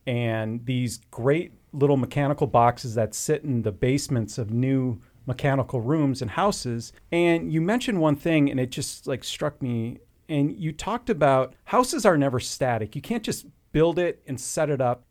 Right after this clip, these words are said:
and expect it to perform like that forever. And you said that you, at times, will come into people's houses and try to set up their house according to how they live in their house. Take us through why that's important.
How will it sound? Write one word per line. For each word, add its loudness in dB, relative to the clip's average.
and 0
expect -2
it 0
to -4
perform 0
like 0
that -2
forever. -4
And -2
you -2
said -2
that -2
you, -10
at -2
times, -2
will 0
come -2
into -4
people's -8
houses -4
and -2
try -2
to 0
set 0
up 0
their 4
house -6
according 0
to -4
how 2
they 4
live 4
in 2
their -4
house. -16
Take -6
us -2
through 0
why -2
that's 2
important. -4